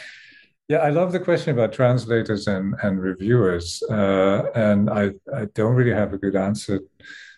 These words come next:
to it. Um, I think we're past the stage now where banned in China is a reason for choosing to translate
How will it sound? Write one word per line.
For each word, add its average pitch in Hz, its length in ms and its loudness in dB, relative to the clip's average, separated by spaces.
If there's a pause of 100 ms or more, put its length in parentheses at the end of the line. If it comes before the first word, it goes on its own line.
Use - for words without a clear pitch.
(120)
to 110 160 -2
it. 92 380 0
Um, 104 380 0
I 113 100 4
think 165 240 0
we're 117 180 0
past 117 400 0
the 113 80 -2
stage 101 540 0
now 92 300 2
where 92 440 2
banned 95 300 2
in 90 160 -2
China 90 480 -2
is 87 200 -8
a 85 200 -6 (480)
reason 104 460 2
for 90 420 0
choosing 92 500 2
to - 80 -4
translate 90 800 -2